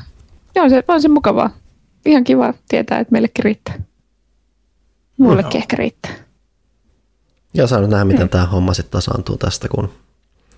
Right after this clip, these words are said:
Speaker 2: ekat intoilijat saa laitteensa ja sit sieltä tulee tää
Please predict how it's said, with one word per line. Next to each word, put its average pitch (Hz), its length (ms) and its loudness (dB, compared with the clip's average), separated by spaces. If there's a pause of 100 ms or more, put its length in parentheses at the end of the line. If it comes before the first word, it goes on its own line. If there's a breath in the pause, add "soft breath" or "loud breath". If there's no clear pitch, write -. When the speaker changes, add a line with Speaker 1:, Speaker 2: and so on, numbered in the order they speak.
(280)
Speaker 2:
ekat - 260 -2
intoilijat 101 560 2
saa 104 240 2
laitteensa 104 540 0
ja - 40 -2
sit - 100 -8
sieltä - 180 -6
tulee 127 200 -2
tää 110 200 -2